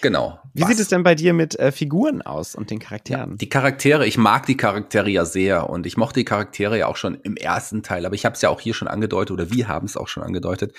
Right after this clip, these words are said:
Speaker 1: dass man hier den anderen, den Side-Charakteren auch mehr Zeit gegeben hat, mehr Raum gegeben hat, sich auch weiter zu präsentieren und die Charaktere von Toy Story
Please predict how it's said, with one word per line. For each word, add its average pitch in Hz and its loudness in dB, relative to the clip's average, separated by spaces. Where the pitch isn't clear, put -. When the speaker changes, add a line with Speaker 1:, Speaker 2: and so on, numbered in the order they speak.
Speaker 1:
dass 101 0
man 107 4
hier 127 6
den 117 2
anderen, 113 4
den 92 2
Side-Charakteren 95 0
auch 71 -2
mehr 104 2
Zeit 110 -2
gegeben 90 -2
hat, - -4
mehr 95 2
Raum 117 6
gegeben 98 -2
hat, 92 -4
sich - -6
auch - -6
weiter 98 0
zu 107 -6
präsentieren 101 0
und 104 0
die 117 -2
Charaktere 113 2
von 104 0
Toy 104 4
Story 107 2